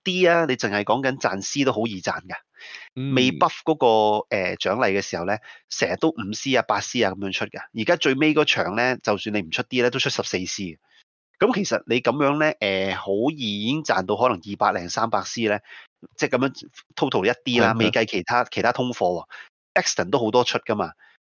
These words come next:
Speaker 1: 你唔使打紅王，
Speaker 2: 係啊，好多 Extant。
Speaker 1: 但係出啊，出得，出得幾容易。咁你又可以改善到個裝，俾你推圖推上去。因為以前有好多新手玩唔到去後期，就係因為去到黃圖度，佢個標又唔係真係跟人哋，佢亦都唔識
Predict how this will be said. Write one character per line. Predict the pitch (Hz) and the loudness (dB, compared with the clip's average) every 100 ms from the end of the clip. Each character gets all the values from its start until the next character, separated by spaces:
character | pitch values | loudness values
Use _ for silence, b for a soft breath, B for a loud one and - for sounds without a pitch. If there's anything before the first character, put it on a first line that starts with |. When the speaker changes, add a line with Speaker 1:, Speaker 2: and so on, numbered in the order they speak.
| _ - | _ -2
Speaker 1:
你 | 143 | 2
唔 | 147 | 4
使 | 131 | 6
打 | |
紅 | 120 | 8
王， | |
Speaker 2:
係 | 120 | 8
啊， | |
好 | 147 | 6
多 | 143 | 4
Extant。 | 98 101 92 90 _ _ _ _ - | 2 0 0 0 _ _ _ _ 0
Speaker 1:
但 | 117 | 0
係 | |
出 | - 190 - | 2 0 0
啊， | 98 | 0
出 | 156 | 0
得， | 135 - - | -2 -6 -12
出 | - | -6
得 | 156 156 | -2 -2
幾 | 135 110 127 | -2 -4 -4
容 | 113 85 80 | -6 -8 -8
易。 | 87 76 _ _ _ _ | -10 -12 _ _ _ _
咁 | - 165 | -2 2
你 | 131 | 4
又 | 95 | 4
可 | 90 123 | 4 0
以 | 120 | 0
改 | 104 90 117 | -2 0 0
善 | 113 | 0
到 | 117 | 2
個 | 107 | 2
裝， | 131 123 | 2 2
俾 | 113 107 | 0 0
你 | 113 | 0
推 | - 131 | 0 -2
圖 | 95 | -2
推 | - 107 | -4 -2
上 | 90 | -2
去。 | 87 90 85 B B - | -4 -10 -12 B B 2
因 | |
為 | 285 B B B | 2 B B B
以 | 131 | -4
前 | 190 98 | -2 0
有 | 110 156 | 2 0
好 | - 131 | -2 0
多 | 226 196 190 | 6 6 6
新 | - 180 180 | 2 0 0
手 | 180 123 | 2 2
玩 | 143 107 139 | 4 2 2
唔 | 104 85 | -4 -4
到 | 190 139 - | -2 -2 -2
去 | 110 107 | -2 0
後 | 104 - 90 90 | 0 0 -2 -6
期， | - 85 | -8 -4
就 | 95 | 0
係 | 131 | 2
因 | |
為 | 135 - B - | 2 -2 B 2
去 | |
到 | 139 | 4
黃 | 127 98 80 | 6 4 0
圖 | 92 98 92 | -4 -4 0
度， | 92 143 | 2 2
佢 | - | 0
個 | 127 | 0
標 | 131 175 160 | 0 4 6
又 | 131 | 4
唔 | 87 | 0
係 | 90 | -4
真 | 143 | 0
係 | 127 - | 0 0
跟 | - 139 139 | 0 0 0
人 | 92 82 | -4 -2
哋， | 92 | -2
佢 | 104 | 0
亦 | 98 - | -2 -2
都 | 139 | -4
唔 | 117 | -2
識 | - | -6